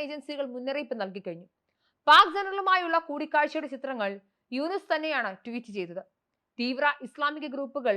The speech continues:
ഗ്രേറ്റർ ബംഗ്ലാദേശ് എന്ന് വിശേഷിപ്പിക്കുന്ന സ്ഥലങ്ങളെ കൂട്ടിച്ചേർത്താണ് യൂനുസിന്റെ വിവാദ ഭൂപടം. അതിനിടെ ബംഗ്ലാദേശിൽ പ്രവർത്തിക്കുന്ന പാകിസ്ഥാൻ പിന്തുണയുള്ള ഇസ്ലാമിക എൻ ജി ഒകൾ ഇന്ത്യൻ അതിർത്തികളിൽ പ്രവർത്തനം വ്യാപിപ്പിക്കാൻ ശ്രമിക്കുന്നതായും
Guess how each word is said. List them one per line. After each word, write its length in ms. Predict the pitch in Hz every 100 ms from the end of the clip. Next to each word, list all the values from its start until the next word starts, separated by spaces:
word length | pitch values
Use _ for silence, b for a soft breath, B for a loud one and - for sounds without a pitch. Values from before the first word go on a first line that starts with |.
| 208 _ _ - 208
ഗ്രേറ്റർ 360 | 285 - 359 294
ബംഗ്ലാദേശ് 480 | 285 294 302 302 311
എന്ന് 120 | 285 262
വിശേഷിപ്പിക്കുന്ന 540 | 285 277 254 277 277 -
സ്ഥലങ്ങളെ 400 | 262 262 262 277 269
കൂട്ടിച്ചേർത്താണ് 720 | 254 277 254 254 254 220 156 - 208
യൂനുസിന്റെ 440 | 226 254 262 247 214 208
വിവാദ 340 | 214 233 240 220
ഭൂപടം. 300 | 190 180 185 - _ _ _ _ _ -
അതിനിടെ 260 | 381 427 440
ബംഗ്ലാദേശിൽ 520 | 370 349 392 415 427 392
പ്രവർത്തിക്കുന്ന 540 | 349 311 320 311 285 262 277 - -
പാകിസ്ഥാൻ 520 | 277 285 349 - 359 311
പിന്തുണയുള്ള 500 | 294 269 254 226 202 202 - 240
ഇസ്ലാമിക 440 | - 311 320 320 302 -
എൻ 80 | 269 233
ജി 80 | 269
ഒകൾ 160 | 190 156 _ _ _ _ 277
ഇന്ത്യൻ 240 | 349 427 370
അതിർത്തികളിൽ 500 | 311 330 330 320 339 -
പ്രവർത്തനം 420 | 269 277 320 320
വ്യാപിപ്പിക്കാൻ 540 | 285 254 254 285 285 269 -
ശ്രമിക്കുന്നതായും 600 | 240 247 247 233 226